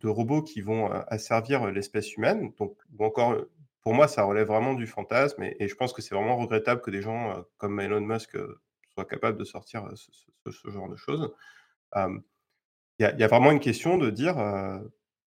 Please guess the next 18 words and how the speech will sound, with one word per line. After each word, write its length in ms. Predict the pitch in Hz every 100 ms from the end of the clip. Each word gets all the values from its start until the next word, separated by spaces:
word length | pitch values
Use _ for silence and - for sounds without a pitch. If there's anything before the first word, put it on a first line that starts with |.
| _
bah, 180 | 107 104 135
est-ce 160 | 120
qu'on 180 | - 131
autorise, 480 | 123 110 113 190 156
euh, 160 | 104 101 104 - 107 107 117 _ -
euh, 40 | 101 101 101 _ _ _ _ _ _ -
à 100 | 92
ce 100 | -
que 300 | 143 156 104
des 120 | 113
robots 320 | 113 98 143
puissent 440 | 147 - 147 - 101 -
prendre 180 | - 131
la 80 | 120
décision 480 | 107 107 113 107 143
ou 80 | 117
pas 200 | - 131
de, 300 | - -